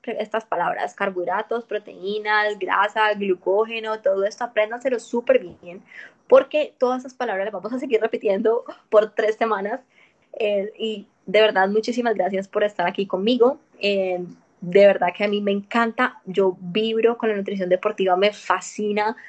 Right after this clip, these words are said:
buscar estrategias nutricionales, amo hacer el ejercicio, amo hacer ejercicio, amo ir a montar largo, pero también amo darle a mi cuerpo lo que necesita de acuerdo a lo que hago y darle calidad de nutrientes, calidad de alimentos. Así que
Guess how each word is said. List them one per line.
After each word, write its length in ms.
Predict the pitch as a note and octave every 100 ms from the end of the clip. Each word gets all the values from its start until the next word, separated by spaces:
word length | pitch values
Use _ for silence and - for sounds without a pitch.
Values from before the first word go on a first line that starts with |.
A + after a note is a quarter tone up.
| - -
buscar 300 | G#3+ G3+ F#3+
estrategias 480 | G3+ G#3+ G#3+ G3 G3
nutricionales, 1000 | G3+ - F#3+ G#3+ F#3 E3+ F3 F3+ F#3+ - - - -
amo 420 | G#3 G#3+ A#3+ C4+ D#4+ - _
hacer 280 | F#3+ F#3+ F3
el 100 | F3
ejercicio, 560 | G3 F#3 D#3+ E3 F3+ - _ - _ -
amo 280 | - G3 G#3
hacer 180 | A3+ A#3
ejercicio, 480 | A#3+ - E3+ F3 F3 _ _
amo 560 | - G#3 G#3+ B3 C4 B3
ir 180 | A#3
a 40 | G#3+
montar 320 | A3 A3 E3+
largo, 360 | G3 F3+ G#3 - -
pero 220 | A#3 A3+
también 280 | A3 G3 F#3+
amo 260 | F3 E3+ -
darle 300 | G3 F#3+ F#3+
a 20 | G#3+
mi 120 | A3
cuerpo 400 | F3+ F3 F#3+ -
lo 300 | G3 G3 F#3+
que 120 | G3
necesita 520 | F#3+ G3 G3 F3 E3+ F3
de 80 | F3+
acuerdo 360 | F3+ F3+ E3+
a 40 | E3+
lo 120 | E3+
que 120 | F#3+
hago 340 | E3 D#3+ D#3+ -
y 100 | F#3
darle 300 | E3 F3 F3
calidad 640 | - G#3+ G#3 G3+ F#3 F3+ F3+
de 200 | F3 F#3
nutrientes, 640 | F#3+ F#3+ F3+ E3 E3+ F3
calidad 400 | - G3 F#3 E3+
de 80 | D#3+
alimentos. 400 | E3 E3 D#3+ G3+
Así 200 | A3 F#3+
que 220 | - G3+